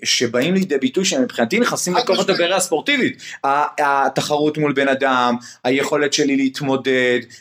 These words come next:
Speaker 1: תחרות, הפסד, פרגון, ניצחון,
Speaker 2: יותר מזה,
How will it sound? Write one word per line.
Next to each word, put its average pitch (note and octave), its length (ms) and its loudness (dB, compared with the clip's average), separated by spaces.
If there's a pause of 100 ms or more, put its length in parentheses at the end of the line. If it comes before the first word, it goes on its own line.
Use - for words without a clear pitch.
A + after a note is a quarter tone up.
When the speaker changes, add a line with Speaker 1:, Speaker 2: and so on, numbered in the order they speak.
Speaker 1:
תחרות, C#3+ 640 0
הפסד, C3 640 0
פרגון, C3+ 600 0
ניצחון, C3+ 420 0
Speaker 2:
יותר D3+ 260 0
מזה, G#3+ 120 -2